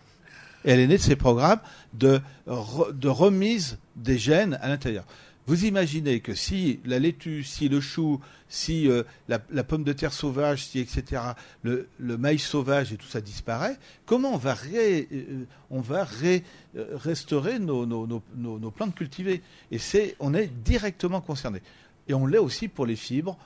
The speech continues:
on l'est pour tout ce qui est la production, euh, industrielle. Donc c'est, c'est pour ça que la biodiversité, c'est quelque chose d'extrêmement important. Alors, pour comprendre un peu l'enjeu, voilà la plus belle image que je peux, que, qui avait d'ailleurs été, euh, présentée, euh, c'est,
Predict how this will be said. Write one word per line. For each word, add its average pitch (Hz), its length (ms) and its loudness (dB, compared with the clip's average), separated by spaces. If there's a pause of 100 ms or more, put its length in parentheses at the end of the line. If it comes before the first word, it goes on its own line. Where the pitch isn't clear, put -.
(140)
on 127 80 2
l'est 156 120 2
pour - 200 -10
tout - 200 -10
ce - 120 -16
qui 156 160 -6
est 127 80 -2
la 113 140 -6
production, 117 680 -10
euh, 107 100 -8
industrielle. 107 520 -12 (440)
Donc 127 140 -2
c'est, 160 220 0
c'est - 120 -4
pour 160 140 -4
ça 220 140 0
que 160 100 2
la 143 40 2
biodiversité, 135 440 -2
c'est - 80 -10
quelque 120 240 -10
chose 156 160 -8
d'extrêmement 127 300 -10
important. 95 320 -12 (760)
Alors, 147 340 6 (520)
pour 220 160 4
comprendre 196 500 -2
un 139 60 -2
peu 139 160 -6
l'enjeu, 127 480 -8 (720)
voilà 156 260 -2
la 127 100 -2
plus 180 180 -6
belle 160 200 2
image 160 380 -2
que 143 100 -8
je 131 100 -12
peux, 120 160 -12 (100)
que, 104 320 -8 (320)
qui - 140 2
avait 127 180 4
d'ailleurs 123 360 6
été, 110 340 2
euh, 92 180 0
présentée, 117 720 2
euh, 87 260 -4 (920)
c'est, 185 400 0